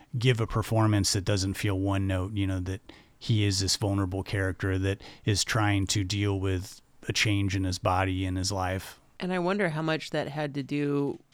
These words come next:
Speaker 2: with being primarily from television too, like, being able to constantly be on and be, like, a three sixty actor versus just acting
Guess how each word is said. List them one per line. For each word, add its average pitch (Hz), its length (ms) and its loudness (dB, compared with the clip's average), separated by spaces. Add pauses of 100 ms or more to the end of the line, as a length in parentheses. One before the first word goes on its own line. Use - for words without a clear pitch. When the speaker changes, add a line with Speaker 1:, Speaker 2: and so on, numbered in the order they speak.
Speaker 2:
with 143 320 -2
being 135 520 0 (500)
primarily 139 540 0
from 123 180 -6
television 117 640 -2
too, 123 300 -2
like, 120 300 -4
being 139 220 0
able 127 300 -2
to 131 80 -6
constantly 131 640 -6
be 135 300 -2
on 135 400 -4 (340)
and 139 300 -2 (180)
be, 143 400 0 (460)
like, 135 100 -4
a 127 80 -2
three 143 320 -4
sixty - 480 -6
actor 131 400 -2
versus 127 400 -4
just 127 280 -6
acting 120 580 -6